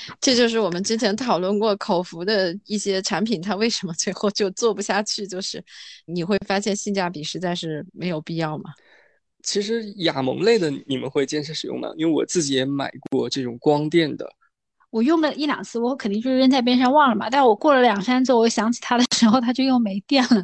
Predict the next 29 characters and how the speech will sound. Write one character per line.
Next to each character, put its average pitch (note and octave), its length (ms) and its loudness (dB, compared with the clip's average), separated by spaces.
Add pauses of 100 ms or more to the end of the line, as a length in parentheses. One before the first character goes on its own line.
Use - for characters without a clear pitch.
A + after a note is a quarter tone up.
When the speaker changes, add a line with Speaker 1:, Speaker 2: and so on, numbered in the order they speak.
Speaker 3:
要 B3 180 4
重 A#3 180 2
新 B3+ 160 0
充 B3+ 300 -2
电 C4+ 180 -2
的 G#3+ 80 -6
时 G#3+ 140 -6
候， A3 60 2
我 G#3 80 0
就 B3+ 120 -4
又 C#4+ 100 2
把 A#3+ 120 0
它 A3 140 -2
忘 B3 260 6
记 G#3 200 -6
了， F#3+ 80 -6 (280)
然 B3 100 2
后 D#4 100 0
它 - 80 -2
就 C#4 120 0
陷 C#4+ 340 2
入 B3+ 80 0
了 B3+ 120 2
这 C4 100 0
样 B3+ 120 0
一 A3+ 60 -2
个 C4+ 140 4
死 G#3+ 260 -2
循 G3 260 0